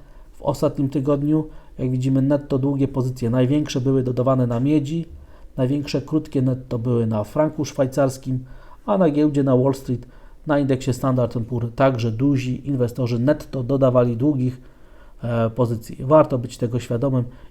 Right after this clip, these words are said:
i śledzić sobie systematycznie z tygodnia na tydzień, e, wskazania, które są tutaj widoczne na tym wykresie. Mamy także kolejne podejście pod ważny poziom oporu w krótkim terminie na Bitcoinie.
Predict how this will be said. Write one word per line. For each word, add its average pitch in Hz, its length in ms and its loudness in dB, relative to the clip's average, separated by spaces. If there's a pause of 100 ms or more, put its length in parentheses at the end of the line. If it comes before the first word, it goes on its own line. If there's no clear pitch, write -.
(160)
i - 40 -16
śledzić 226 380 2
sobie 127 280 2 (100)
systematycznie - 680 -2
z - 120 -8
tygodnia 123 380 -4
na 110 140 -2
tydzień, 120 320 -2 (760)
e, 123 100 -4
wskazania, 127 560 0
które 110 220 -4
są 110 200 -4
tutaj 107 260 -4
widoczne 110 380 -6
na 110 100 -2
tym 113 180 -6
wykresie. 104 480 -6 (680)
Mamy 170 200 2
także 165 280 2
kolejne 165 360 2
podejście 156 500 0
pod 135 200 -4
ważny 147 720 2
poziom 120 640 2
oporu 147 540 0 (180)
w - 80 -20
krótkim 151 420 -2
terminie 139 380 -2
na 139 120 -2
Bitcoinie. 110 600 -2